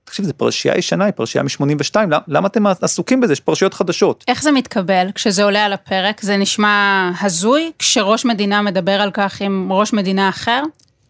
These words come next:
Speaker 2: ראש מעצמה, אני מניחה?
Speaker 1: אז תראי, בהקשר הזה, ראש הממשלה בנימין נתניהו ו-, ונשיא רוסיה ו-, ולדימיר פוטין עס-, עסקו בנושא הזה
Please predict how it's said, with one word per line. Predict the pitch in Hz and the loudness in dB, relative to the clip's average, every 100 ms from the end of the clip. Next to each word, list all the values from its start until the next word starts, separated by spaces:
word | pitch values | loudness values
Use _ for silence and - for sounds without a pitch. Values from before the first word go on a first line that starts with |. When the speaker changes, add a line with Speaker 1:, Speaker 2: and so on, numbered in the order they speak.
| _ 185 | _ 0
Speaker 2:
ראש | 202 226 | 0 2
מעצמה, | 202 - 190 196 240 | 0 0 0 2 2
אני | 269 | 0
מניחה? | 269 254 269 277 _ _ 160 | 0 -2 -6 -8 _ _ -10
Speaker 1:
אז | - | -4
תראי, | 165 196 | 0 2
בהקשר | 143 - - 175 | 2 -2 0 2
הזה, | 165 160 165 156 151 - | 4 4 4 4 0 0
ראש | 127 143 | -2 0
הממשלה | 123 - 131 | 0 2 2
בנימין | 123 120 131 | 2 0 0
נתניהו | 117 127 156 165 120 | 0 2 2 2 0
ו-, | 120 113 | -2 -4
ונשיא | 123 - 147 131 123 117 110 110 | -4 -2 2 2 2 0 -2 -2
רוסיה | 113 123 127 123 113 110 | -2 -2 0 0 0 0
ו-, | 117 113 | -4 -6
ולדימיר | 120 120 123 113 | -4 -2 -2 0
פוטין | 185 180 156 117 - - | 0 2 0 -2 -8 -10
עס-, | - - | -8 -4
עסקו | - - | -2 0
בנושא | 147 127 120 147 | 0 0 0 0
הזה | 139 | 2